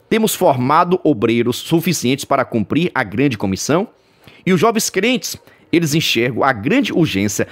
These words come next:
deste trabalho? Estamos prontos a dar a vida por essa grande obra? Essas perguntas contribuem para tentarmos uma grande realidade. Ou seja, se a igreja não atender ao apelo divino da grande comissão,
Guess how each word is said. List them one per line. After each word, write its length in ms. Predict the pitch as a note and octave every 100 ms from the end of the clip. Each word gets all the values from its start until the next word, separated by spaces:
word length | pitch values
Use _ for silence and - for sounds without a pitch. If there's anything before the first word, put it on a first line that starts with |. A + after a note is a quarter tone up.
| -
deste 400 | - D2+ C#3+ D3
trabalho? 520 | F2+ F2 E2+ C#3 D3 - _ - -
Estamos 400 | - D#3 G3+ F#3+
prontos 340 | - G3 C4 -
a 80 | D#3
dar 320 | A#2 D#3+ G3
a 80 | D3+
vida 340 | G#2+ F2 D3 C#3
por 160 | -
essa 200 | C3 -
grande 340 | F#2+ G#2 G2 E2+
obra? 380 | A#2 F#3+ A2+ - _ _ -
Essas 240 | C3+ D3
perguntas 600 | - A2+ F2+ F#2+ G#2+ A2
contribuem 640 | - D3+ A2 D#2+ F#2 C3 C#3 - - -
para 140 | E3
tentarmos 720 | - F3+ - D3+ F3 D#3+ -
uma 160 | D#3+ C#3
grande 320 | B2 A#3 G#3
realidade. 560 | E3+ A#2+ E2+ E2+ D2+ - _
Ou 140 | - G3
seja, 400 | - F#3 C#3+ F2+ - -
se 200 | - D#3+
a 20 |
igreja 480 | D3+ G#2 F3 G#3+ A3
não 340 | D#3+ D#3 B3
atender 600 | B3+ - D3 F2 G#2 A#2
ao 140 | - B2
apelo 380 | A2 - G#3 G3
divino 480 | A2 E2 F2 A2+
da 160 | A2 B2+
grande 360 | G2 A#2 A#3 F#3+
comissão, 580 | B2+ A2 - - F2